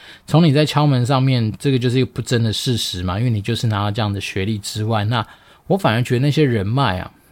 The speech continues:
那我们先说，我们并不是每天都去巴结那些有的没的事情，而是在于说，那这些他的那个资讯平台就在那里。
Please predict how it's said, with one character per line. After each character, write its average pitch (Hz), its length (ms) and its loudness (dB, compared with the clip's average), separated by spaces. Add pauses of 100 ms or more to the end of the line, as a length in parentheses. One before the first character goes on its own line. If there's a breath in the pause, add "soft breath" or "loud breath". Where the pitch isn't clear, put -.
(160)
那 135 100 0
我 127 60 2
们 147 240 4 (200)
先 202 240 0
说， 196 160 4
我 170 80 4
们 127 120 4
并 170 160 4
不 143 40 4
是 147 80 4
每 120 240 2
天 127 200 0
都 143 80 2
去 143 80 0
巴 147 340 0
结 117 220 -2
那 127 100 0
些 127 140 0
有 110 80 2
的 104 80 -4
没 98 180 -4
的 110 80 -4
事 127 180 -2
情， 98 240 -4
而 110 80 -2
是 160 120 0
在 160 160 2
于 139 40 2
说， 143 200 0 (460 loud breath)
那 202 100 0
这 190 160 -4
些 170 260 2
他 170 260 0
的 151 180 0
那 139 120 2
个 139 80 0
资 143 260 -4
讯 135 240 0
平 104 240 -4
台 110 220 -6
就 127 100 -4
在 120 140 -2
那 113 280 0
里。 95 180 -8